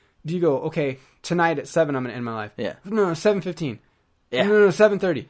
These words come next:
Speaker 2: Yeah, maybe it's
Speaker 1: No,
Speaker 2: not
Speaker 1: no,
Speaker 2: so
Speaker 1: no,
Speaker 2: bad.
Speaker 1: eight
Speaker 2: Maybe I
Speaker 1: o'clock.
Speaker 2: don't feel so bad right
Speaker 1: How
Speaker 2: now.
Speaker 1: do you
Speaker 2: Yeah.
Speaker 1: finally just go, "And this is the time I will go to sleep forever"?
Speaker 2: Well,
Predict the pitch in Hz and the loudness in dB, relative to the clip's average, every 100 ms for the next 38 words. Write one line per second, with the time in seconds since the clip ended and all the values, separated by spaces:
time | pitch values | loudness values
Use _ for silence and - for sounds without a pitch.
0 | - 143 190 254 202 220 226 220 196 262 | -8 -4 0 0 2 4 6 6 6 6
1 | 370 415 415 - 349 254 170 143 233 277 | 6 6 6 0 0 4 8 8 8 6
2 | 277 254 226 214 254 226 247 226 226 - | 6 6 6 4 2 2 0 -2 -4 -2
3 | 214 180 - - 247 262 254 349 - 233 | -2 -2 -6 -12 -4 -2 0 0 0 -4
4 | 185 - 202 190 190 175 175 170 160 160 | -6 -6 -2 -2 -2 -2 -2 -2 -4 -4
5 | 151 139 131 107 90 - - 233 208 | -8 -6 -8 -8 -10 -14 2 4 4